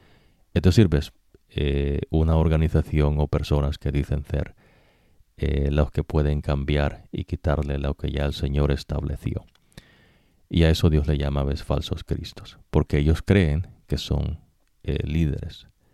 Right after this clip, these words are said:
que son cabeza. Y aquí la única cabeza es el Señor Jesucristo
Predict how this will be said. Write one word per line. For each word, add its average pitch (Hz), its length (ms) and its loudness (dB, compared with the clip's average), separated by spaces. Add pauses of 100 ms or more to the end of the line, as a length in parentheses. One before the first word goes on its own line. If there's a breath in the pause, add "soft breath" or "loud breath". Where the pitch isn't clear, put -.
(320)
que - 120 -4
son 76 240 0
cabeza. - 540 -2 (760 soft breath)
Y 73 120 0
aquí 80 220 2
la 78 100 2
única 78 380 2
cabeza 80 580 0 (320)
es 71 220 -4
el 71 120 -4
Señor 73 320 -4
Jesucristo - 840 0